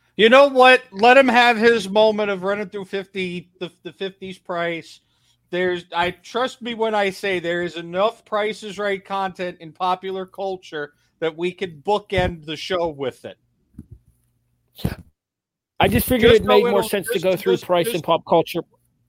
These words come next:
Speaker 1: No, I agree with you, but so it'll shut Nielsen up and get him off of his antsy-pantsy fidgety cactus.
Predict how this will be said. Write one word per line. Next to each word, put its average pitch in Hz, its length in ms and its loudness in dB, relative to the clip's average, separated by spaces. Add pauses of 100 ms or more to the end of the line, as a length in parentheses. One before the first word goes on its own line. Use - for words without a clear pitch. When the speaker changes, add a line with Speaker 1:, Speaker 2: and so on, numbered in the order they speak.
(120)
Speaker 1:
No, 302 340 6
I 277 140 0
agree 269 400 -4
with 240 260 -14
you, 220 220 -14
but 220 260 -10
so 233 260 -4
it'll 226 160 -6
shut 269 340 -10
Nielsen 226 480 -10
up 190 280 -4
and 190 160 -12
get 214 180 -10
him 208 200 -10
off 196 240 -6
of 190 100 -20
his 185 180 -12
antsy-pantsy 190 1000 -12
fidgety 180 460 -12
cactus. 160 800 -6